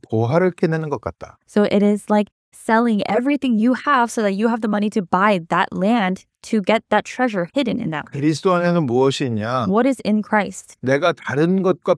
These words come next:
Speaker 1: 비교할 수 없을 만한 어마어마한 응답과 신분과 배경이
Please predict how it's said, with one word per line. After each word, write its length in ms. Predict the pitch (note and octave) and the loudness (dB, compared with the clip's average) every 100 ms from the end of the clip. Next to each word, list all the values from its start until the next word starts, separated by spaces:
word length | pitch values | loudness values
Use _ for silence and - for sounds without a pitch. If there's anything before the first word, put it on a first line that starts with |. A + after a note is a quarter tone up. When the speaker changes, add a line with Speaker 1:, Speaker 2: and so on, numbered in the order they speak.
| - | -2
Speaker 1:
비교할 520 | D3 C#3 F#3+ F3+ F3+ | -4 0 2 2 2
수 220 | F3 - D#3 | 0 0 2
없을 380 | A#2+ - E3+ | 0 0 0
만한 460 | D3+ A#2+ D3+ F#3 G2+ - _ _ | 0 0 2 0 -2 -14 _ _
어마어마한 1000 | - B2+ C#3 D3+ F3 F#3 F3 F3 F#3+ A#3 - _ _ _ | -4 -2 0 2 2 2 2 2 2 -2 -8 _ _ _
응답과 680 | A#2 D3 C#3+ D3+ - D3+ D3 | -4 -2 0 0 -2 -2 -2
신분과 600 | - F3 D#3+ D#3+ D3+ D3+ - | -2 -4 -2 -2 -2 -2 -2
배경이 560 | A2 G#2 A2+ A#2+ G3 | -6 -2 -2 0 -2